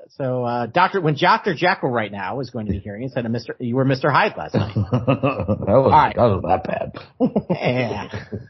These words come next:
Speaker 2: I
Speaker 1: You
Speaker 2: think
Speaker 1: might
Speaker 2: I
Speaker 1: wanna
Speaker 2: was
Speaker 1: listen again, buddy.
Speaker 2: I think I was, I didn't even listen 'cause I didn't wanna hear myself. Yeah,
Speaker 1: I
Speaker 2: and I,
Speaker 1: think
Speaker 2: and I typically don't listen. The only time I'll ever re-, go back and re-listen to it, typically I'll listen to, like, the first couple minutes just to make sure the audio is okay, then I'll cut it off.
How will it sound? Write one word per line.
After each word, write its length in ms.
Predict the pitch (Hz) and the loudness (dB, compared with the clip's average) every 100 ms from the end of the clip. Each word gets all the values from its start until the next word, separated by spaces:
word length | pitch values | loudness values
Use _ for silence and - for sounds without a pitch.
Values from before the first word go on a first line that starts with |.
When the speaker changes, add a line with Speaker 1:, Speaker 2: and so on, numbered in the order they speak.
| _ _ - - | _ _ -8 0
Speaker 2:
I 60 | 208 | 4
Speaker 1:
You 60 | |
Speaker 2:
think 100 | 190 | 6
Speaker 1:
might 80 | - | 8
Speaker 2:
I 40 | |
Speaker 1:
wanna 160 | 185 156 | 6 4
Speaker 2:
was 100 | 156 | 0
Speaker 1:
listen 120 | 147 | -2
again, 220 | 120 120 104 | -6 -4 -6
buddy. 300 | 95 95 _ _ | -10 -16 _ _
Speaker 2:
I 100 | 143 | 4
think 140 | 202 143 | 6 4
I 60 | |
was, 80 | 110 | 2
I 140 | 135 147 | 0 2
didn't 160 | 156 | 2
even 120 | 139 120 | 2 0
listen 200 | 123 90 | -2 -2
'cause 100 | 95 | -4
I 40 | |
didn't 100 | 98 | -4
wanna 140 | 92 | -4
hear 60 | 92 | -4
myself. 280 | 85 80 71 - | -6 -8 -12 -2
Yeah, 140 | 127 | 2
Speaker 1:
I 80 | 127 | 2
Speaker 2:
and 100 | - 180 | 4 2
I, 100 | 202 | 2
Speaker 1:
think 120 | - | 2
Speaker 2:
and 80 | 202 | 2
I 80 | 214 | 4
typically 400 | 247 247 240 175 | 2 4 2 2
don't 200 | 139 156 | 2 2
listen. 200 | 160 147 | 0 0
The 60 | |
only 120 | 139 175 | 0 2
time 200 | 180 147 | 2 2
I'll 100 | 120 | 2
ever 220 | 117 117 | 0 0
re-, 380 | 98 90 113 110 | -2 -2 0 0
go 140 | 117 | 0
back 320 | 113 101 113 104 | 0 2 0 0
and 160 | 101 | -2
re-listen 480 | 101 95 104 - 110 120 | 0 0 -2 0 -2 2
to 120 | 120 | 2
it, 160 | 113 | 2
typically 300 | - 139 139 | 0 0 4
I'll 100 | 120 | 4
listen 220 | 107 107 98 | 2 0 -2
to, 80 | |
like, 140 | 95 92 | 0 0
the 60 | |
first 200 | 92 98 | -2 0
couple 160 | 101 87 | 0 0
minutes 260 | 90 92 - - - | 0 0 -4 -14 -6
just 100 | 90 | 0
to 60 | |
make 100 | 104 | 2
sure 100 | 98 | 4
the 120 | 85 85 | 2 4
audio 320 | 90 98 107 | 4 6 6
is 80 | 101 | 4
okay, 300 | 104 113 127 - - | 6 4 4 -2 -2
then 100 | 85 | 0
I'll 100 | - | 4
cut 140 | 92 | 4
it 60 | 82 | 4
off. 340 | 90 95 - | 4 2 -4